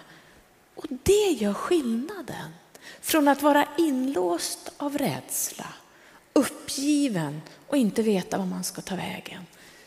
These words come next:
till att våga stå och våga gå,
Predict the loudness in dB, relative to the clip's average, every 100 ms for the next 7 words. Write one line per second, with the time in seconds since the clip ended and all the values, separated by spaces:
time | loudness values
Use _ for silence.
0 | _ -8 -4 -4 -2 -2 0 0 -2 -2
1 | -2 -2 -2 -2 -2 -4 -10 -16 -20 -20
2 | -20 0 2 4 2 0 0 -2 0 0
3 | -2 -6